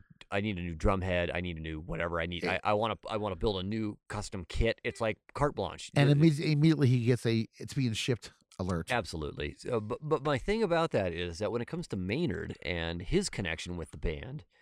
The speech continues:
Speaker 1: um, it's a fine line between those, that give and take. So you have these sponsor contracts where it's, um, uh,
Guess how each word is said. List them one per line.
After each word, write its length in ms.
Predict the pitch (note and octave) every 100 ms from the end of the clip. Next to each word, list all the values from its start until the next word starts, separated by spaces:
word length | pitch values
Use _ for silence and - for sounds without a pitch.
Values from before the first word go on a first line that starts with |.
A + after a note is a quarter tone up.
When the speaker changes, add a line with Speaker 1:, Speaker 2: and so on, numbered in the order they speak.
| _ - - _ _
Speaker 1:
um, 460 | F#2+ G2+ G#2 G2+ G2 _ _ _ _ _ _ _
it's 140 | - -
a 40 |
fine 500 | - - D#3 E3+ D#3+
line 340 | B2+ C3+ D3 G#2
between 520 | F#2+ - G#2 G2 G2
those, 720 | G2 F#2+ F#2+ F#2+ E2+ - - _ _
that 200 | - G#2
give 160 | F#2+ G#2
and 140 | F#2
take. 480 | - A2+ F#2+ D2 - -
So 160 | -
you 160 | A2+ A2
have 240 | C3 D#3+
these 180 | C3 G2+
sponsor 880 | - - A#2 C3 - G#2 F#2 F2+ F2 _ -
contracts 640 | G#2+ F#2+ - E2 D#2 D#2 -
where 220 | G2+ F2+
it's, 280 | F2+ - -
um, 520 | - E2 D#2+ E2 D#2+ D#2 _ _ _ _ - - _ _ _ _ _ -
uh, 560 | D#2+ D#2+ D#2 D2+ D2+